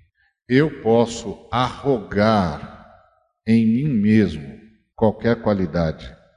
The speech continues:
que me faça apto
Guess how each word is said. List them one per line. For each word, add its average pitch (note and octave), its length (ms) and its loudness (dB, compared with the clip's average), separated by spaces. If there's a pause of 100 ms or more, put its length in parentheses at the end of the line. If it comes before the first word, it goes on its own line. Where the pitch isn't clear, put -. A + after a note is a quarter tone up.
(840)
que B2+ 120 0
me B2+ 160 2
faça - 800 -2 (1400)
apto A2+ 580 0